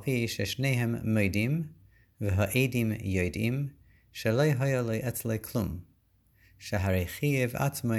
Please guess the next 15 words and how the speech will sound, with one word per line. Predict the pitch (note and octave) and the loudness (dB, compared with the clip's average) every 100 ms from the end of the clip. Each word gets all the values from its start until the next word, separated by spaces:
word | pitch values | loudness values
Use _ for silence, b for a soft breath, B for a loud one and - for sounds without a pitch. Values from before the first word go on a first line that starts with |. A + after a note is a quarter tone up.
| A2+ G#2+ b b b - | 0 -4 b b b -4
כמו | G#2+ B2+ C#3+ | 0 2 2
שהשתעבד | - G#2 G2 - C3+ B2 A#2 G#2+ | 0 0 0 0 0 2 0 0
העורב, | G#2 G2+ G#2 E2 D#2 F#2+ - - b b b - | -2 2 2 4 2 -4 -14 -20 b b b -4
וכזה | G#2 G#2 G2+ B2 A#2 | -2 0 2 4 2
הורו | A2+ C#3+ B2+ B2 B2 | 4 2 4 2 0
רוב | A2 A#2+ C3 A#2 | 0 4 4 4
הגאונים. | G#2+ G2+ G2+ F#2+ D#2+ D#2+ D#2+ - - _ _ _ _ _ _ _ _ _ _ | 0 0 0 0 0 -2 -6 -12 -20 _ _ _ _ _ _ _ _ _ _
טו. | - A#2+ G2+ F#2+ E2+ D#2+ - - _ b b b b - | -4 -2 0 0 0 -4 -10 -16 _ b b b b -2
חייב | E3 D#3 - | 4 4 4
עצמו | B2 B2+ B2+ A#2+ G2 | 2 0 0 -2 0
בדבר | G2 A#2 A2 G#2 G2 | 0 0 2 0 0
שאינו | - G#2+ G#2 C3+ C3+ A#2 - | -2 -4 0 0 2 0 0
קצוב, | C#3 - - D#2 E2 - - - - _ | -2 -2 -2 -4 -6 -12 -20 -20 -20 _
כגון | - G#2 B2 B2 G2+ | -4 0 2 2 0
שאמר, | G2+ G2+ G#2 F#2+ F2+ | -2 0 2 2 2